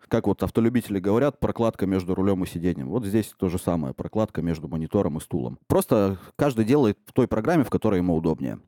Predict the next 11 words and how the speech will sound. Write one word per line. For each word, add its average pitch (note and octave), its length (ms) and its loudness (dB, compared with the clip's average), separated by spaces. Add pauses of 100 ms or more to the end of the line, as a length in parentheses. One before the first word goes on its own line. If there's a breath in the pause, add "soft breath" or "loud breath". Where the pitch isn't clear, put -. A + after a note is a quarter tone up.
В - 40 -8
принципе, D3+ 600 2 (180)
современные A#2 600 2
программы, B2+ 460 0
ну, D3 120 2
допустим, A2 460 -2
мы F#2 300 -2
рассматриваем G2 880 0 (320)
ситуацию, G2+ 520 -2
когда E2 260 -10
человек, F2+ 500 -4